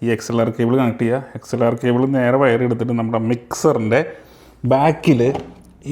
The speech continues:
ഈ കണ്ടൻസർ മൈക്ക് എന്ന് പറഞ്ഞിട്ടൊരു ഓപ്ഷൻ കാണാൻ പറ്റും. ഈ കണ്ടൻസർ മൈക്കിനകത്തേക്ക് കണക്ട് ചെയ്യുക. അതിനുശേഷം നമ്മൾ, ആ,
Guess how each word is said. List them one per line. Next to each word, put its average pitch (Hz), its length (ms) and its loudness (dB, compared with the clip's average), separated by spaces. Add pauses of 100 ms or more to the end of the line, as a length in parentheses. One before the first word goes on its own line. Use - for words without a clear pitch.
ഈ - 20 2 (640)
കണ്ടൻസർ 131 420 4 (120)
മൈക്ക് 135 380 2
എന്ന് 131 140 4
പറഞ്ഞിട്ടൊരു 123 340 4 (280)
ഓപ്ഷൻ 117 300 -6
കാണാൻ 107 220 -4
പറ്റും. 110 220 -6 (140)
ഈ - 100 -8
കണ്ടൻസർ 120 500 2 (120)
മൈക്കിനകത്തേക്ക് 123 1000 0
കണക്ട് 113 320 -8
ചെയ്യുക. 117 220 0 (1080)
അതിനുശേഷം 139 500 4 (120)
നമ്മൾ, 131 200 4 (540)
ആ, - 20 -2